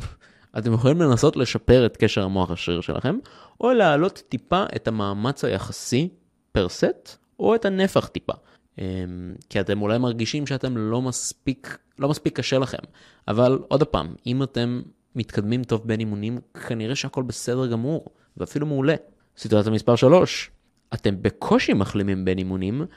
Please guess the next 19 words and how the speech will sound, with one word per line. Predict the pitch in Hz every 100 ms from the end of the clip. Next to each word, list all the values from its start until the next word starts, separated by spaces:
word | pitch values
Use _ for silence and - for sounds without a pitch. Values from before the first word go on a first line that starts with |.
| _ -
ולא | 113 113 113 117 147
ממש | 190 151 131 139 -
מתקדמים | 120 - 107 120 120
בין | 104
אימונים. | 110 113 135 139 - _ _ _ -
פתרון. | - 95 113 110 - _ _ _ -
להוסיף | 113 101 98 - 208 -
עוד | - 135 175 220
במצב | 113 104 - 143
כזה, | 139 104 101 175 180 - -
עוד | 123 113
נפח | 120 - 160 -
או | 196
עוד | - 113
מאמץ, | 110 87 92 - - 117
זה | 101
כנראה | - - 92 123
לא | 135 107
התשובה. | 107 82